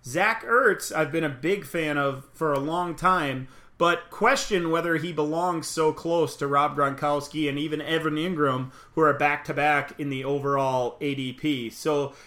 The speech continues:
it might, and, and Carson Wentz, I've, I've been a fan of since, since he threw his first pass,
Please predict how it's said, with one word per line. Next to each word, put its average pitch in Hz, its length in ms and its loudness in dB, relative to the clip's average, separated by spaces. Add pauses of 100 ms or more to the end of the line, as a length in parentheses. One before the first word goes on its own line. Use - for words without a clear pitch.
(120)
it 175 100 -2
might, 220 300 0
and, 165 240 -2
and 156 160 -6
Carson 175 320 0
Wentz, 180 300 0
I've, 156 200 0
I've 143 200 -6
been 156 120 0
a 143 60 -2
fan 160 320 -2
of 160 340 -2
since, - 600 -8 (120)
since 156 340 -10
he 151 100 -6
threw 160 240 0
his 143 80 -2
first - 340 -2
pass, 147 560 0